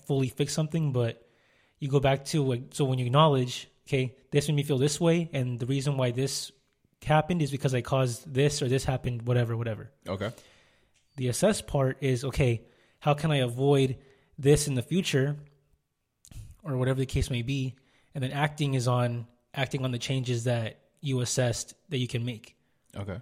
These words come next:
Speaker 1: So you're still gonna feel like shit, or you still might feel blocked, but you're gonna, you have, like, a, the whole goal is to move forward
Speaker 2: Yeah.
Speaker 1: and not back or stay in the same place.
Speaker 2: That's pretty good.
Speaker 1: So that's, that's what I do.
Speaker 2: The three A's.
Speaker 1: I don't like saying in my head, "Oh, the three A rule, Robert,"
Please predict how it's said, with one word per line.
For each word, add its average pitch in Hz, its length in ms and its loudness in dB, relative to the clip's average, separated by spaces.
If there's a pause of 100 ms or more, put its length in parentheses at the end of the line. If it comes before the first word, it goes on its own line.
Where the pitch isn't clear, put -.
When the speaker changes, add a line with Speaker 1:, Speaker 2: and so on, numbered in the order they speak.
(140)
Speaker 1:
So - 120 -2
you're 147 120 2
still 240 100 2
gonna 180 160 2
feel 180 120 0
like 123 140 0
shit, - 480 -2
or 175 80 -6
you 147 80 0
still 165 160 -2
might 147 140 0
feel 135 140 2
blocked, 127 360 0
but 127 200 -2 (120)
you're 131 200 -8
gonna, 123 360 -2
you 127 140 -4
have, 131 160 0
like, 127 140 -2
a, 113 300 -6 (120)
the - 100 0
whole 165 120 4
goal 147 240 4
is 143 80 2
to 135 60 -2
move 131 200 0
forward 117 480 -2 (240)
Speaker 2:
Yeah. 101 300 -4
Speaker 1:
and 123 120 -2
not 120 220 -4
back 131 280 2
or 131 80 -8
stay - 180 -6
in 120 60 -4
the 113 60 -8
same 110 200 -10
place. - 360 -16 (440)
Speaker 2:
That's 117 140 -16
pretty 117 200 -6
good. 107 220 -6 (360)
Speaker 1:
So - 140 -12
that's, 120 160 -10 (100)
that's 143 180 -18
what 117 120 -10
I 110 60 -10
do. 117 200 -14 (280)
Speaker 2:
The 101 100 -8
three 120 240 -4
A's. 104 500 -6
Speaker 1:
I 165 60 4
don't 220 180 2
like 180 140 2
saying 160 220 2
in 156 40 0
my 143 80 2
head, 143 280 2
"Oh, 127 260 -2
the 127 80 -8
three 151 340 2
A 139 60 4
rule, 135 260 2
Robert," 117 380 -2